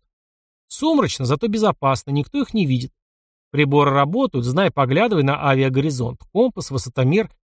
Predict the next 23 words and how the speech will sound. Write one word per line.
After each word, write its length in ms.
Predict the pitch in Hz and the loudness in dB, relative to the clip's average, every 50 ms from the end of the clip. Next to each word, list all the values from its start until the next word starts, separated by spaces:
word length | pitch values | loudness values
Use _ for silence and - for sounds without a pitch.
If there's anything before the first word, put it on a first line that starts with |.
| _ _ | _ _
да 120 | - 262 - | -8 -4 0
контролируй 560 | 277 240 - 185 165 143 135 143 175 196 190 | 0 0 2 2 2 2 2 2 2 2 2
работу 400 | 165 147 131 127 127 - - 131 | 2 2 2 0 -2 -2 -2 -2
моторов. 400 | 143 190 185 - 135 127 - - _ _ _ _ _ _ _ _ _ _ _ _ _ _ _ | -2 -2 -2 -4 -8 -10 -12 -14 _ _ _ _ _ _ _ _ _ _ _ _ _ _ _
С 140 | - - | -10 -4
ними 180 | 160 156 156 151 | -2 0 2 0
все 180 | 143 - 165 147 | 0 -2 -6 -6
в 60 | - | -2
порядке. 540 | - 208 214 180 123 - _ - 127 - - _ _ _ | 0 0 2 2 0 -2 _ -12 -16 -16 -18 _ _ _
Обороты, 540 | - 185 220 226 269 277 285 277 226 - 175 | -4 -2 0 2 2 2 2 0 -2 -2 0
давление 440 | 151 156 147 147 147 147 147 147 147 | 0 0 2 2 2 2 2 0 0
масла, 360 | 170 226 254 233 - - 135 | 0 0 -2 -2 -4 -6 -6
температура 560 | - 143 123 - 151 151 151 - - 160 151 | -4 -4 -2 -2 0 -2 -2 0 0 0 0
головок 420 | 135 135 139 135 143 135 127 - - | 2 2 0 2 2 0 -2 -4 -6
цилиндров 540 | - 151 151 190 247 247 220 220 175 - | -4 -4 -2 0 0 0 0 -2 -4 -4
и 40 | 160 | -2
антифриза. 640 | 147 135 - - 170 - 180 143 110 110 - - - _ _ _ _ | -2 -2 -2 -2 -4 -4 -4 -4 -4 -6 -8 -14 -18 _ _ _ _
Красота! 540 | - 143 - - 220 240 - - 285 262 - _ _ _ _ _ _ _ _ _ _ _ _ _ _ - | -4 -4 -2 -2 -2 -4 -4 -6 -8 -10 -10 _ _ _ _ _ _ _ _ _ _ _ _ _ _ 0
Так 200 | 165 170 165 156 | 2 2 2 2
бы 120 | 160 160 | -2 -4
в 60 | - | -2
каждом 360 | - 170 160 147 143 151 131 | 0 0 0 0 0 -2 -2
полете. 500 | - 190 214 214 147 - - - - 135 | 0 -2 -2 0 -2 -4 -6 -10 -16 -18